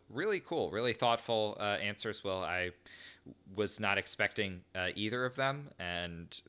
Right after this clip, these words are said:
I think that is great <laughs> because that means that if I ever get this quest, I will have, uh, my own approach.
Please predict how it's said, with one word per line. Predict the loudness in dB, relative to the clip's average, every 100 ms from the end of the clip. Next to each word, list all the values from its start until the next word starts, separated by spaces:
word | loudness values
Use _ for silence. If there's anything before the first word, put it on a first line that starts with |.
| -8
I | -6
think | -4 -6 -8 -4
that | -2 -4 _ _ _ _ -12
is | -6 -2 -2 -4
great | -8 -6 -4 -2 -2 0 -2 -4 -10 -2 -2
<laughs> | -2 -8 -12 -16 -12 -6
because | -4 -2
that | 0 0
means | -2 -6 -6 -6
that | -6 -6 -6
if | -4
I | 0 0
ever | 0
get | -4 -6
this | -4 -4
quest, | -2 -2 -4 -4
I | -4
will | -6 -4
have, | -4 -4 -6 -8
uh, | -6
my | -6 -8
own | -8 -10
approach. | -10 -12 -12 -10 -10 -10